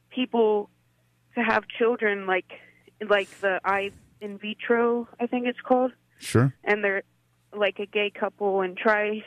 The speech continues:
Speaker 1: and transform their children into a different gender. I just, since the Lord does create life, I just wonder why he would even allow that.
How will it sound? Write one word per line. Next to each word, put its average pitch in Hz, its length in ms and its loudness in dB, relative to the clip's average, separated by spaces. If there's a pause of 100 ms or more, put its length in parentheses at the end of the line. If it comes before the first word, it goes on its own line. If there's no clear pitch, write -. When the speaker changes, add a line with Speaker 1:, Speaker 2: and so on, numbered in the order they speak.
(120)
Speaker 1:
and 202 120 -10
transform 214 800 0
their 190 160 0
children 208 680 0 (480)
into 214 280 0
a 196 40 2
different 208 380 -2
gender. 196 340 0
I 196 80 0
just, 226 220 -4 (640)
since 277 220 -2
the 254 100 0
Lord 254 320 0
does 240 220 0 (120)
create 214 300 -2
life, 196 300 -2
I 196 80 0
just 208 260 -10
wonder 208 320 0
why 202 240 2
he 220 180 -6
would 208 160 0
even 196 400 -2 (600)
allow 196 360 2
that. 170 300 -8